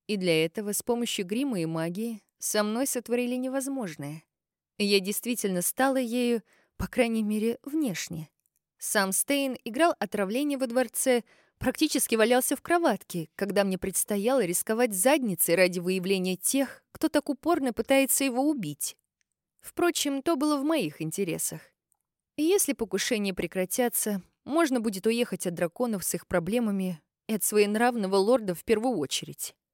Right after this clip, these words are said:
Кажется, у меня скоро начнется аллергия на чешуйчатую расу.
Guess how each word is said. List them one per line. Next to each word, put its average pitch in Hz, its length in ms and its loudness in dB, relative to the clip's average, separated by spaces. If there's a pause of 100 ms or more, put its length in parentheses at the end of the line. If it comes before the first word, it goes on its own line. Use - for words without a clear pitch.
(520)
Кажется, 202 460 0
у - 20 -2
меня 202 220 -2
скоро 262 280 0
начнется 240 480 0
аллергия 214 440 0
на 160 100 -4
чешуйчатую 190 640 0
расу. 143 420 -6